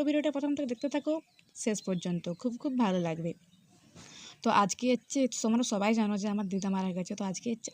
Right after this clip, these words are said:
আট দিন। আর আমাদের যখন দশ দিনে ঘাট হয়, তো ঘাটে সবাই জানো যে নতুন নতুন ড্রেস পরতে হয়, ওটা actually নিয়ম, জানি না কেন। So কী করব, তো আমি তখন বেরিয়ে পড়লাম, এই যে দেখতেই পাচ্ছ, ভিডিও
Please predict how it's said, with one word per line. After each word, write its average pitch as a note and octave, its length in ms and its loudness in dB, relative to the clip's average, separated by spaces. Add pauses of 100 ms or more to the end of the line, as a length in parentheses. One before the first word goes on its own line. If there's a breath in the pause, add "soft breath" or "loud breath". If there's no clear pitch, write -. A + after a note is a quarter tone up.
(120)
আট F#3+ 100 -4 (140)
দিন। F#3 140 2 (480 loud breath)
আর G3 140 0
আমাদের G3 220 0
যখন A3 240 0
দশ F3+ 180 -2
দিনে A3 160 2 (100)
ঘাট G3 180 -2
হয়, G#3 160 -4
তো B3 40 -4 (120)
ঘাটে F3+ 200 -4 (240)
সবাই G#3 240 0
জানো A#3+ 220 4
যে A#3 120 2
নতুন G#3+ 280 0
নতুন G#3+ 160 -2 (100)
ড্রেস G3 280 -2
পরতে F#3+ 240 -4 (100)
হয়, F#3 140 -6 (480 loud breath)
ওটা G3+ 160 0 (100)
actually A#3+ 300 0 (100)
নিয়ম, G3 180 2 (100)
জানি B3 220 2
না D4 40 0 (100)
কেন। G#3+ 180 2 (680 loud breath)
So B3 80 0 (180)
কী A3 100 -2 (100)
করব, F#3+ 200 0 (280)
তো G#3+ 60 -2 (100)
আমি G#3 160 2
তখন A#3+ 160 4 (100)
বেরিয়ে G#3+ 260 4
পড়লাম, A3+ 360 4
এই G3+ 100 2
যে G#3+ 120 -2
দেখতেই F#3 340 -2
পাচ্ছ, F#3+ 240 -2 (800 loud breath)
ভিডিও G3 220 2